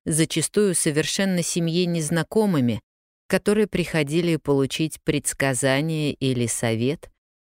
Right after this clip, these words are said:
Вслед за внезапно нагрянувшим господином в летах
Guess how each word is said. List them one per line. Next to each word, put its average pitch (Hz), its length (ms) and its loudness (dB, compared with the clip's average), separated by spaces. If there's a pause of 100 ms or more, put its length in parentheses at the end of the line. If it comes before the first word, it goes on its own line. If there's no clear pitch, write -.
(480)
Вслед 220 420 2
за 190 240 2
внезапно 180 560 2
нагрянувшим 165 760 0
господином 170 720 0
в 135 80 -2
летах 131 480 -2